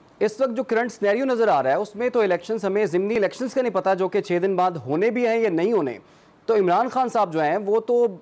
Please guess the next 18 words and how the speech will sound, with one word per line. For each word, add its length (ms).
आम 220
इंतखाबात 580
मांग 280
रहे 120
हैं, 260
उसके 240
लिए 140
long 400
march 300
करेंगे। 420
तो 140
आपको 340
लगता 520
है 100
कि 140
इमरान 320
खान 220
साहब 280